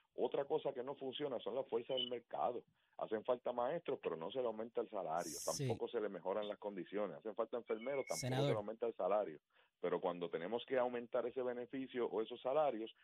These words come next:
Speaker 1: todo el mundo protesta porque todo el mundo dice que entonces nos quedamos sin negocio. Yo
Speaker 2: Claro.
Speaker 1: creo que ese jueguito de alguna manera hay que
Speaker 2: Senador,
Speaker 1: terminarlo.
Speaker 2: ese, ese enfrentamiento, eh, entre el empleado y el patrono,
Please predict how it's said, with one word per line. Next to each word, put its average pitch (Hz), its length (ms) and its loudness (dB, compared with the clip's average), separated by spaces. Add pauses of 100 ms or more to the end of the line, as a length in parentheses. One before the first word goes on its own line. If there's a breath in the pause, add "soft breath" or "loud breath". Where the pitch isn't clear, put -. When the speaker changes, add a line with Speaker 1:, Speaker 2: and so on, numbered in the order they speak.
(160 soft breath)
Speaker 1:
todo 117 240 4
el 127 60 -2
mundo 127 280 -2
protesta 127 480 0
porque 90 300 -6
todo 95 160 2
el 107 60 -2
mundo 120 260 0
dice 123 220 -2
que 101 60 -6
entonces 104 300 -4
nos 101 140 -6
quedamos 85 380 -2
sin 110 140 -8
negocio. 76 420 -4 (360 soft breath)
Yo 92 120 0
Speaker 2:
Claro. 123 160 4
Speaker 1:
creo 104 120 0
que 123 80 -2
ese 113 60 0
jueguito 120 420 0
de 90 80 0
alguna 85 260 0
manera 208 200 6
hay 190 120 8
que - 60 8
Speaker 2:
Senador, 190 440 8
Speaker 1:
terminarlo. 170 160 2
Speaker 2:
ese, 202 280 4
ese 185 220 8
enfrentamiento, 190 1300 4
eh, 139 440 4
entre 135 920 4
el 131 260 6
empleado 131 680 6
y 175 100 6
el 160 120 6
patrono, 135 680 6